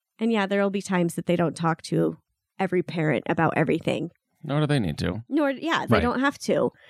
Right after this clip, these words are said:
Speaker 1: But just knowing that it's a conversation that can be had if they want to. Okay, so that was the first part of this person's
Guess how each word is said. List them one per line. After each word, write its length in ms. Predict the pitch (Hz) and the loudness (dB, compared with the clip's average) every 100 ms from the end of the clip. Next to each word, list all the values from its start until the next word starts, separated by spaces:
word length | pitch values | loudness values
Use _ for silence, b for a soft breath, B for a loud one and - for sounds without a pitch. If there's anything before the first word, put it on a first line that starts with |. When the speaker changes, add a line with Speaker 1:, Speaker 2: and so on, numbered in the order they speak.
| B B - | B B 2
Speaker 1:
But 160 | 240 214 | 2 2
just 200 | 254 254 | -2 0
knowing 340 | 220 208 226 | 0 2 2
that 100 | 202 | 2
it's 160 | 202 196 | 0 -2
a 40 | |
conversation 600 | 185 196 185 180 180 185 | -2 0 0 0 0 0
that 120 | 180 | -2
can 240 | - 180 165 | 0 2 2
be 100 | 170 | 4
had 200 | 165 147 | 4 2
if 140 | 143 | 0
they 140 | - 127 | 0 0
want 180 | 120 - | -2 -6
to. 200 | - - _ _ _ _ _ - | -8 -10 _ _ _ _ _ 2
Okay, 280 | 180 - - - | 2 0 -6 -10
so 120 | - | 0
that 100 | 269 | 2
was 120 | 370 | 2
the 100 | 262 - | -2 -2
first 380 | 233 214 - - | 0 0 -2 -2
part 260 | 196 160 - | 0 2 0
of 160 | 180 175 | -2 2
this 200 | 175 - | 2 2
person's 680 | - 160 - 143 - - | 0 0 2 0 0 -6